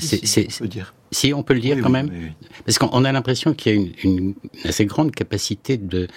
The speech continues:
Speaker 2: d'adaptation, une sorte de franchise par pays, d'adaptation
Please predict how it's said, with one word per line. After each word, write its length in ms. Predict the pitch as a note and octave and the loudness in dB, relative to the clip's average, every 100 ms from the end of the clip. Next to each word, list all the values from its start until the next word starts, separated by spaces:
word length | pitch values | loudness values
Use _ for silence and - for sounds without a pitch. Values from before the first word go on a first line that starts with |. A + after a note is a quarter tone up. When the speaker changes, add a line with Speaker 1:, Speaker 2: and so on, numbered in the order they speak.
| - - | -18 -16
Speaker 2:
d'adaptation, 880 | F2+ G2 A2+ - G2+ - - B2 G#2 | -2 0 0 -2 -4 -4 -4 -2 -2
une 120 | F#2 | -4
sorte 200 | - G2+ | -2 0
de 80 | F2+ | 0
franchise 720 | - - A#2 - C#3+ C3+ - | -2 2 4 4 2 0 -2
par 200 | - - | -4 -6
pays, 380 | - G2 A#2+ A2+ | -2 0 0 0
d'adaptation 800 | F#2 F#2+ - G#2 - - C3+ | 0 0 -2 -2 -2 0 0